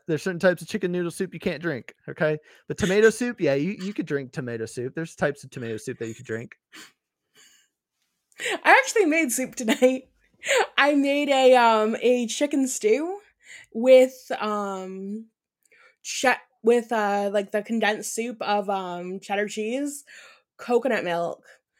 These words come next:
Speaker 2: and chicken broth with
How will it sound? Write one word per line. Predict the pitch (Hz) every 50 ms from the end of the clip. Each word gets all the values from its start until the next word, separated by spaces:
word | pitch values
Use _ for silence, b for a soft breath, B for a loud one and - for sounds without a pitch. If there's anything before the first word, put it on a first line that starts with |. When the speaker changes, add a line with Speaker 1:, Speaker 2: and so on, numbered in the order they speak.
| b b b b b _ _ -
Speaker 2:
and | 220 220 220 220 214 214 214 214 214 214 208
chicken | - - - - 262 269 247
broth | 214 202 185 175 170 170 180 170 - - -
with | - 208 190 196 220 220 220 220 220 214 - - - -